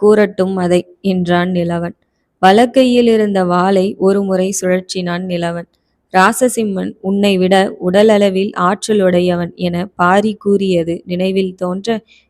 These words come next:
எப்படியும் ராசசிம்மனை பலியெடுக்க வேண்டும் என எண்ணிக்கொண்டான்.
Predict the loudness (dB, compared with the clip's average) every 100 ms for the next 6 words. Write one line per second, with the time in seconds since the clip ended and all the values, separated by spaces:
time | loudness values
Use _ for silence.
0 | _ -4 2 4 6 4 0 -2 -2 -2
1 | 0 -2 -2 -4 -4 -4 -4 -2 0 2
2 | 2 2 0 -2 -2 -2 -4 -6 -6 -4
3 | -2 -2 -2 -4 -6 -6 -8 -6 -10